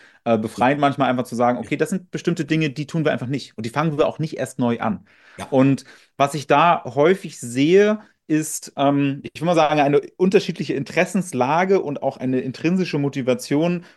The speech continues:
Speaker 1: von, äh, Kanzleiinhaber und Steuerberater und Mitarbeiter. Muss ich mal überlegen, warum ist man in der Branche gelandet? Viele Steuerberater sind aufgrund, ähm, der fachlichen Herausforderung.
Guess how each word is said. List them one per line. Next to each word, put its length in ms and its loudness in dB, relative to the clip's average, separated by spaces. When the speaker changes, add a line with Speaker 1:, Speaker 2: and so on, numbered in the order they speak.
Speaker 1:
von, 500 2
äh, 460 4
Kanzleiinhaber 840 -2
und 100 -8
Steuerberater 840 0
und 220 -4
Mitarbeiter. 640 2
Muss 160 -2
ich 80 2
mal 140 4
überlegen, 420 2
warum 260 0
ist 100 -14
man 120 -6
in 80 -6
der 80 2
Branche 280 0
gelandet? 460 -2
Viele 460 6
Steuerberater 680 2
sind 240 -6
aufgrund, 640 -4
ähm, 580 2
der 420 4
fachlichen 440 -8
Herausforderung. 640 0